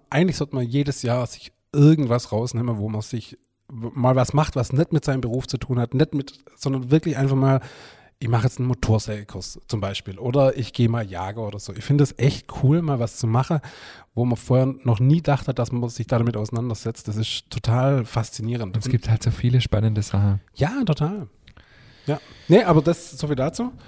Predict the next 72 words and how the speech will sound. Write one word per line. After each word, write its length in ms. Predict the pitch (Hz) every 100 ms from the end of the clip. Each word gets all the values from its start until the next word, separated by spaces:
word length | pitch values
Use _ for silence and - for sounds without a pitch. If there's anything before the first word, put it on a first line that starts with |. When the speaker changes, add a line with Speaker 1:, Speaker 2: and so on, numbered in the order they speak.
| - - - -
Speaker 1:
Und 120 | 135
hey, 200 | 127 185
ich 60 | 123
hab 120 | 117
am 100 | 120
Wochenende 380 | 131 165 156 135
wahnsinnig 380 | 120 143 165 143
viel 100 | 147
Backe. 240 | 165 165 120 - - - - 131
Ich 100 | 113
Speaker 2:
Ja, 100 | 113
Speaker 1:
hab's 80 |
Speaker 2:
ich 60 | 156
hab's 180 | 127 -
gesehen. 320 | - 113 117 -
Speaker 1:
Kürbisbrot 580 | 131 147 196 - 175 -
gemacht 240 | 175 -
und 240 | - -
ey, 80 | 135
da 140 | 127 117
hatte 140 | 139
ich 40 | 131
tatsächlich 400 | 120 - 131 143
so 100 | 120
einen 80 | 117
Moment, 340 | 113 120 151 - - - - _ -
ähm, 580 | 120 120 117 117 117 - - _ _ -
das 140 | 113
kam 200 | 131 123
Samstagabend 920 | - - - - 170 143 127 127 156
aus 120 | 127
dem 100 | 117
Ofen, 580 | 120 139 175 208 226 240 -
meine 180 | 120 117
Frau 540 | - - - 120 160
war 100 | 170
nicht 220 | 151 -
da 160 | 127 170
und 360 | 233 151 131
irgendwann 280 | 143 143 143
so 100 | 131
um 400 | 123 120 117 120
neun 300 | 113 123 180
oder 140 | 175 151
so 100 | 131
bin 100 | 123
ich 40 |
an 80 | 127
dem 80 | 117
Brot 200 | - 151
vorbeigelaufen 500 | 135 120 120 117 120
und 80 | 113
dachte, 220 | 110 101
ey, 40 |
ich 60 | 113
muss 140 | 110
das 100 | 110
jetzt 120 | 101 -
anschneiden. 440 | 113 - 110 131
Und 640 | - - - - - - -
hab 80 |
das 140 | - -
angeschnitten 320 | 139 - 131
und 100 | 113
hab 100 | 110
so 60 | 113
eine 140 | 104
Scheibe 380 | - 113 120 120
gegessen 340 | - 123 -
und 60 | 113
da 120 | 107
war 220 | 107 113